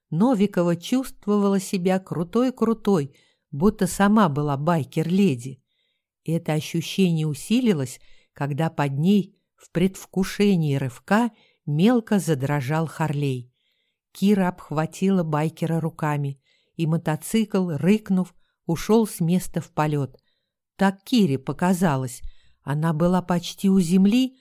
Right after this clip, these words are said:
но казалось, что летит над ней. Скорость, ветер в ушах и легкая вибрация байка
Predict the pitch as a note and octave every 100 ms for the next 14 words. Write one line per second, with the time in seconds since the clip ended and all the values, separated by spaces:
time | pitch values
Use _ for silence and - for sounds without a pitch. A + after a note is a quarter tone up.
0 | _ _ - F3 F#3 F#3 D3+ F#3 C#4 B3+
1 | A3+ - A#3 A3 A#3+ - A#3 F#3+ D3+ C#3
2 | D3 C#3+ B2 - _ _ _ _ - -
3 | F#3+ A3 F#3+ - - C#3+ G3 A3 G3 F#3
4 | E3+ F#3 - F3+ F3+ - _ _ - F3+
5 | A3 G#3+ - F#3+ E3 F3+ E3+ F#3+ G3 -
6 | C#3+ C#3+ F#3+ A#3 A3 G3